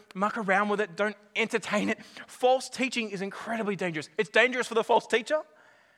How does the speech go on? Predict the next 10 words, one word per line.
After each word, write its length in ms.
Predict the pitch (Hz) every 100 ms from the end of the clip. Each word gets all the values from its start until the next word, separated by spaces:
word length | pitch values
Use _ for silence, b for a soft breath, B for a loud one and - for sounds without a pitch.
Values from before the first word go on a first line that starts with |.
| b b _ _ _ _ _ _
and 100 | 214
it's 80 | 220
dangerous 600 | - 226 311 240 190 - - _
for 140 | 214
those 300 | 190 196 208
who 100 | 214
are 60 | 202
taught 380 | - 196 185 170
by 160 | 220 -
it. 220 | - _